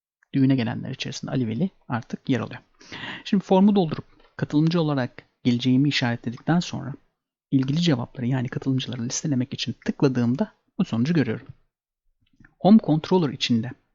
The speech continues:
ne yaptık biz? Cevapları listele action metodu içerisinde sadece ve sadece true'ları listele dediğimiz için bu sonucu görüyoruz arkadaşlar.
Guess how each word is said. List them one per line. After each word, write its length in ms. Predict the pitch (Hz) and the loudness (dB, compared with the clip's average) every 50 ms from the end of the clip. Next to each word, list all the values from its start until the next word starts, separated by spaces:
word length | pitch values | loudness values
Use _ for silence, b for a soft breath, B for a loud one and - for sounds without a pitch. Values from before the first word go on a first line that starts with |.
| _ _ B B B B B B B B B B B B B B B B B B B B B _ _ _ _ _ _ _ _ - | _ _ B B B B B B B B B B B B B B B B B B B B B _ _ _ _ _ _ _ _ -2
ne 80 | 143 165 | 0 0
yaptık 420 | 185 190 - - - - - - | 2 0 -2 -4 -8 -12 -6 -2
biz? 260 | 202 226 - - - - _ _ _ _ - 135 127 120 | -2 -2 -2 -4 -10 -14 _ _ _ _ -12 -10 -6 -2
Cevapları 560 | - 143 127 135 139 143 - - 151 170 196 | 2 2 2 2 0 -4 -2 0 0 2 2
listele 480 | 202 180 - - - - 160 151 - - - | 2 0 -2 -4 -4 -2 -2 -2 -4 -4 -6
action 360 | 175 - - - - 170 160 | -6 -4 0 0 2 2 4
metodu 400 | 156 151 156 147 - - 151 160 | 2 2 2 0 0 -2 -2 -2
içerisinde 640 | 165 - - - 123 113 117 - - - 120 120 127 | -2 -4 -4 -4 -4 -4 -6 -6 -4 -4 -2 -2 -2
sadece 720 | 131 - - - - 185 196 202 190 170 170 156 156 156 156 | -4 -4 -6 -4 0 0 2 2 2 2 0 0 0 -2 -2
ve 60 | 156 | -2
sadece 560 | 151 - - - 175 170 160 156 156 156 - - - - | -2 -2 -2 -2 0 0 0 0 -2 -4 -6 -8 -10 -10
true'ları 460 | - - 156 156 151 151 160 156 160 | -4 -2 0 0 0 2 0 0 0
listele 720 | 165 170 160 - - - 160 156 160 156 - 156 151 110 - _ _ _ _ _ _ - - | -2 -4 -6 -6 -4 -2 0 0 0 -2 -6 -10 -12 -14 -16 _ _ _ _ _ _ -2 -2
dediğimiz 600 | 147 135 143 - 160 160 160 170 190 180 - - | -2 0 0 2 4 4 6 6 6 4 2 -2
için 320 | - - - - - 110 - - _ _ _ - - - - _ _ _ - | -6 -6 -4 -2 -4 -4 -6 -8 _ _ _ -20 -20 -20 -20 _ _ _ -10
bu 60 | 123 | -10
sonucu 320 | - - 113 113 113 - | -8 -6 -8 -8 -8 -8
görüyoruz 360 | 127 117 117 123 123 127 - 135 | -8 -8 -8 -8 -10 -10 -10 -10
arkadaşlar. 720 | 131 - - 135 139 135 - - 143 131 - - - | -10 -10 -10 -10 -8 -8 -8 -10 -10 -10 -12 -12 -16